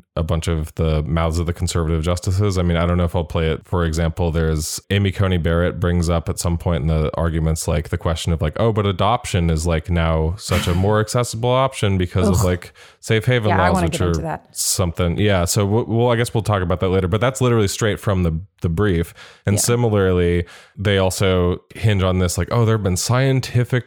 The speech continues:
Speaker 1: developments
Speaker 2: <laughs>
Speaker 1: that show," which are the, the things that, Abby, you're calling out on as pseudoscience, which show that, like, it is cruel somehow to, to, you know, perform an abortion before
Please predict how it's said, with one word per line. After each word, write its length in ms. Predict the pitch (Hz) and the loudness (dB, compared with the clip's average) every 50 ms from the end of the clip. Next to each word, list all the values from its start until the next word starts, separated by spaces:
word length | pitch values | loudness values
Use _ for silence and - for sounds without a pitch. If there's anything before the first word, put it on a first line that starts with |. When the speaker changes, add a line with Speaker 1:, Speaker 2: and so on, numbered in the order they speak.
| - 104 | -4 -4
Speaker 1:
developments 880 | 101 92 85 90 90 101 107 104 92 - - 82 80 78 76 143 - | -2 0 2 2 2 4 4 2 2 0 0 2 2 2 0 0 -2
Speaker 2:
<laughs> 60 | - | -2
Speaker 1:
that 200 | - 95 92 - | -2 -2 -2 -2
show," 720 | - - - 110 117 123 117 101 92 87 87 85 85 87 - - - - - - - _ _ _ _ - | -2 -2 0 2 2 4 4 2 2 2 2 2 0 0 -2 -6 -14 -20 -20 -20 -20 _ _ _ _ -4
which 320 | 101 104 92 - - - | -2 -2 -2 -2 -2 -2
are 120 | - 95 90 | 0 0 0
the, 180 | 85 90 87 - - | 0 -2 -2 -4 -4
the 160 | 98 95 92 | -2 -2 0
things 240 | - 98 95 87 82 | 0 0 0 0 0
that, 120 | 87 80 - - 101 90 - _ _ _ _ _ _ - | 0 -2 -4 -6 -10 -12 -12 _ _ _ _ _ _ -4
Abby, 240 | 95 95 87 87 85 | -2 0 0 0 0
you're 120 | 85 87 | 0 0
calling 320 | 87 - 92 87 85 82 82 | 0 0 0 0 2 2 0
out 140 | 82 82 78 | 0 0 0
on 220 | 80 82 82 - - | 0 -2 -2 -2 -2
as 180 | 87 82 80 | -2 -2 -2
pseudoscience, 680 | - - - 90 87 85 82 - - 78 80 78 78 - - - - - - _ _ - | -2 -2 -2 0 0 0 0 0 -2 -2 0 -2 -2 -4 -6 -12 -20 -20 -20 _ _ -4
which 160 | 101 98 - | -2 -2 0
show 320 | - - 123 120 117 110 | 0 2 2 4 4 4
that, 180 | 92 95 - - | 2 0 0 0
like, 380 | 90 85 82 80 - - - - - | 0 0 0 0 -2 -6 -10 -4 -2
it 120 | 95 92 | 0 0
is 160 | 87 92 80 - | 2 0 -2 -2
cruel 920 | - - - - 113 113 110 107 101 101 95 92 90 85 85 85 82 - | -6 -6 -4 0 0 2 2 4 2 2 2 2 2 2 2 0 -2 -2
somehow 600 | - - 104 92 90 87 92 90 82 80 78 80 | -2 -2 0 2 2 2 2 2 2 2 0 0
to, 540 | 87 - - 104 87 85 85 82 80 80 - - - - | -2 -2 -2 -2 0 0 0 0 0 -2 -2 -4 -8 -6
to, 240 | - 90 82 80 82 - | -4 -4 -4 -4 -4 -4
you 60 | 92 82 | -2 -2
know, 100 | 80 78 | -2 -2
perform 380 | - 98 87 - 95 87 82 | -2 -2 -2 0 0 0 0
an 80 | 82 80 | 0 0
abortion 560 | 78 73 - 80 80 78 - 95 82 78 78 | -2 -2 -2 -2 -2 -2 -2 -2 -2 -2 -2
before 560 | 76 - 80 - - 82 82 80 80 80 80 | -2 -4 -6 -4 -4 -2 -2 -2 -2 -4 -6